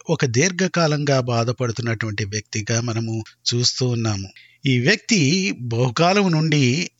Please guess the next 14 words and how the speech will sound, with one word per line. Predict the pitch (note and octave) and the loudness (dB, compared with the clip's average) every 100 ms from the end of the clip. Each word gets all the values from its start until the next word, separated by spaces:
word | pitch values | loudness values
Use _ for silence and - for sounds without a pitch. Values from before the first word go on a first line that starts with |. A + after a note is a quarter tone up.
| - | -4
అక్కడ | B2+ A#2+ | -2 -2
కోనేటి | A2+ C3 B2+ C#3 F3 E3+ | -2 0 2 4 2 2
వద్దే | C3+ A#2+ C3 A#2 A2 C#3+ - _ | -2 0 2 2 0 -6 -14 _
ఉండి | A#2 G#2 B2 C#3 D#3 E3+ | -2 0 2 4 4 4
స్వస్థత | E3 B2 - C3 A#2 B2 | 2 0 0 0 -2 -2
కోసం | C#3 C#3 - A#2+ B2 - - B2+ A#2 | 0 0 0 -4 -6 -12 -8 -6 0
వేచి | A#2 D3+ - F#3 | 2 2 2 0
చూస్తున్నటువంటి | - E3+ D#3 F3 D#3+ D3+ D3 C3 | 0 0 0 0 0 -2 -2 -2
వాడిగా | B2+ A#2 A2 A2+ | 0 0 0 0
ఉన్నట్లుగా | A2+ A2 A2 A#2 A2+ | 0 -2 -2 -2 -2
మనం | A2 G#2+ | -4 -6
ఇక్కడ | - B2 E3+ - - - A2+ | -4 -2 -2 -4 -10 -6 0
చూస్తూ | A2 - A#2 | 0 0 -2
ఉన్నాము. | A2 G#2 G#2 G2 G2 | -2 -4 -4 -6 -8